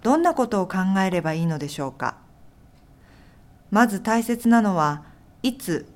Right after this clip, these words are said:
どこで、誰に使うかということです。そしてもう一つ、何のために使うかということも大切でしょう。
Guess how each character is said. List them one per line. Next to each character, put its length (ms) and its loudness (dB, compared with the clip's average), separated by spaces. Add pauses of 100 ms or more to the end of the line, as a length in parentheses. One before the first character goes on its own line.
(140)
ど 120 2
こ 140 0
で、 240 -2 (300)
誰 240 4
に 160 4
使 240 -4
う 80 -4
か 240 -2 (180)
と 120 -6
い 80 0
う 80 -2
こ 120 -4
と 100 -2
で 140 -4
す。 240 -16 (1500)
そ 160 -6
し 120 -6
て 100 0
も 220 6
う 20 0
一 240 -2
つ、 360 -6 (600)
何 240 4
の 100 0
た 140 0
め 120 4
に 160 0
使 280 -2
う 40 -2
か 220 -4 (140)
と 100 0
い 60 4
う 80 0
こ 100 0
と 100 0
も 140 2
大 220 -4
切 260 -12
で 120 -2
し 120 -6
ょ 240 -4 (1300)
う。 40 -16